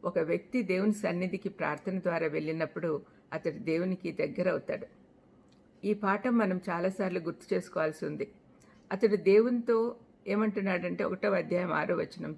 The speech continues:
చూడండి. ఆ, "నీ చెవి యొగ్గి, నీ నేత్రములు తెరిచి, నీ సన్నిధిని దివారాత్రములు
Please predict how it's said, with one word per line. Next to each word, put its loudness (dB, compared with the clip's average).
చూడండి. -6
ఆ, -2
"నీ 2
చెవి 6
యొగ్గి, 2
నీ 0
నేత్రములు 0
తెరిచి, -2
నీ -2
సన్నిధిని 0
దివారాత్రములు -2